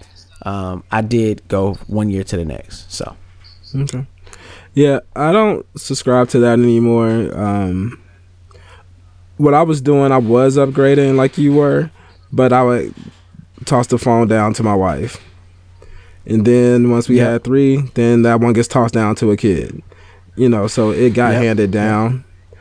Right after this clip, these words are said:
Speaker 2: But now, I mean, I'm trying to ride this phone out to the bitter end,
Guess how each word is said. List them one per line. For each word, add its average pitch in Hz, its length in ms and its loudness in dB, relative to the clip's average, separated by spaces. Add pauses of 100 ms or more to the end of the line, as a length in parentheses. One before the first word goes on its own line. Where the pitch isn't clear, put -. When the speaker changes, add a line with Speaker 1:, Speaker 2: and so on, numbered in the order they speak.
(440)
Speaker 2:
But 110 320 2
now, 113 380 2
I 95 300 -4
mean, 110 260 0
I'm 113 140 0
trying 107 240 0
to 104 100 2
ride 101 400 0
this 107 140 0
phone 101 240 0
out 92 160 0
to 113 80 -4
the 92 100 -4
bitter 98 300 0
end, 104 380 0